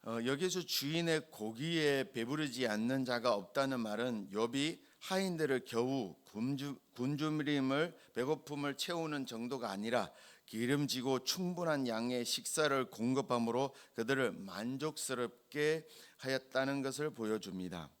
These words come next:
결국 욥은 자비와 사랑으로 낮은 자들을 대하였으며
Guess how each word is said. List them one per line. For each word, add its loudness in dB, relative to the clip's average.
결국 -2
욥은 2
자비와 4
사랑으로 2
낮은 -4
자들을 0
대하였으며 -2